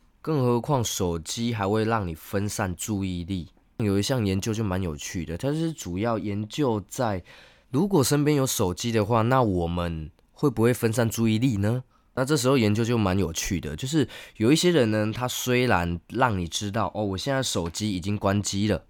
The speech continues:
然后你就可以尽情做你想要做的事情。这是一个对新时代小朋友的研究。然后呢，这些小朋友就开始做自己的事情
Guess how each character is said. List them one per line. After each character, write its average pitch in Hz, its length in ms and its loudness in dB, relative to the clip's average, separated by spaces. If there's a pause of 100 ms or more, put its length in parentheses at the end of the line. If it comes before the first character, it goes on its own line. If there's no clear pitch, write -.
然 104 120 4
后 127 120 6
你 101 100 2
就 113 100 0
可 117 160 0
以 95 80 2
尽 107 200 -4
情 95 140 -2
做 107 180 0
你 92 120 0
想 82 240 -2
要 87 80 0
做 98 200 0
的 85 40 0
事 87 160 -4
情。 73 300 -10 (300)
这 143 40 -2
是 147 180 0
一 143 80 2
个 123 100 0
对 135 200 0
新 127 220 -2
时 107 140 -6
代 120 160 2
小 101 220 -2
朋 101 180 -2
友 104 140 0
的 80 100 -6
研 73 220 -6
究。 85 220 -4 (120)
然 123 120 0
后 175 120 4
呢， 143 120 4
这 143 120 -2
些 151 140 0
小 113 140 0
朋 113 120 -2
友 113 80 0
就 107 120 -2
开 110 160 0
始 95 100 -6
做 98 180 -4
自 - 140 -8
己 92 60 -2
的 73 100 -12
事 - 200 -8
情 - 220 -10